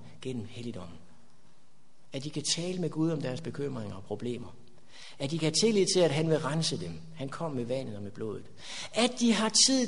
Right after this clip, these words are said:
til Gud. Hvem er du, Gud? At de tager skuebrødet. At de har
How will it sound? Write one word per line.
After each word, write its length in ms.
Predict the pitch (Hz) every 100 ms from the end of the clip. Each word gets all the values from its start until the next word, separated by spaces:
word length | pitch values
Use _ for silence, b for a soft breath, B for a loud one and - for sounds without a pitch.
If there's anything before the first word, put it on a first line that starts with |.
| -
til 180 | 208 -
Gud. 260 | 233 247
Hvem 180 | 214 202
er 140 | 190 196
du, 100 | 170
Gud? 280 | 147 139
At 160 | 139 120
de 80 | 135
tager 220 | - 139
skuebrødet. 720 | - 151 151 127 95 85 - - - - - B B B
At 160 | 202 202
de 80 |
har 100 | 247